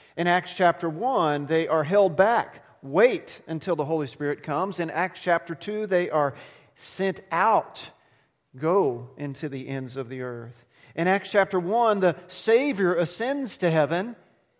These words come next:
In Acts chapter two, the Holy Spirit descends from heaven. Indeed, Acts chapter two is a turning point in history of the kingdom of God and a turning point then in the history of the world,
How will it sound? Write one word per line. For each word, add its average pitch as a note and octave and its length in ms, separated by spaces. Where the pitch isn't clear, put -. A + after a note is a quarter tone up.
In D#3+ 140
Acts E3 260
chapter D3+ 380
two, F#3+ 340
the C#3+ 120
Holy D#3 220
Spirit D3 540
descends B2+ 1040
from B2+ 200
heaven. A#2+ 400
Indeed, B3 800
Acts G#3+ 420
chapter G#3 360
two G#3+ 320
is F#3 180
a F3+ 120
turning A#3+ 680
point D#3+ 440
in E3+ 160
history D#3+ 560
of D#3 100
the D#3+ 60
kingdom G3+ 340
of D3+ 120
God F#3 300
and G#3+ 100
a G#3 40
turning B3 360
point F3+ 300
then G3+ 200
in G3+ 140
the G3+ 80
history F#3 460
of F3 100
the F3 80
world, F3+ 500